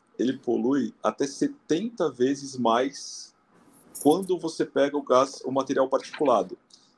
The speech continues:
que é aquele material que fica, que deixa a cidade mais cinza, que faz, quando você tá correndo, você vê a cidade um pouquinho mais cinza.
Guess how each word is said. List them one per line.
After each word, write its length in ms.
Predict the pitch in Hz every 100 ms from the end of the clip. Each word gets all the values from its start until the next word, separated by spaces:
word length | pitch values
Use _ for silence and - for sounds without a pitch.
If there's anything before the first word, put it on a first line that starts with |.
| _
que 100 | 113
é 20 |
aquele 200 | 123 120
material 460 | 123 120 117 120 123
que 100 | -
fica, 460 | - 135 135 127
que 80 | -
deixa 200 | 127 123
a 20 |
cidade 320 | - 120 120
mais 200 | 131 120
cinza, 680 | - - 127 135 131 110 101
que 140 | 104 110
faz, 320 | - 113 113
quando 200 | 117 117
você 120 | -
tá 80 | -
correndo, 260 | 110 117 120
você 140 | -
vê 60 | 113
a 20 |
cidade 240 | - 113
um 20 |
pouquinho 300 | 113 117 117
mais 160 | 117 113
cinza. 360 | - 101 90